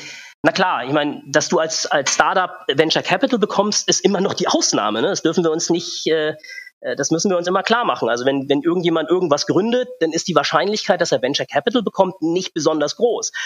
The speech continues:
Aber das ist auch in den U S A nicht anders, ja. Und deshalb wird es immer Startups geben, die sagen, ich krieg kein Geld, das funktioniert nicht.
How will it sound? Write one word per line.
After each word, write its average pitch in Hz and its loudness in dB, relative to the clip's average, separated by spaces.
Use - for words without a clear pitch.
Aber 165 2
das 170 -2
ist 196 0
auch 175 2
in 180 0
den 170 0
U 165 2
S 156 -2
A 330 2
nicht - -2
anders, - -4
ja. 156 -2
Und 147 -2
deshalb 151 -2
wird 156 0
es - -4
immer 233 0
Startups 180 -2
geben, 175 0
die 160 -4
sagen, 151 0
ich - -2
krieg - -2
kein 139 2
Geld, 127 -2
das 147 0
funktioniert 135 0
nicht. 226 -2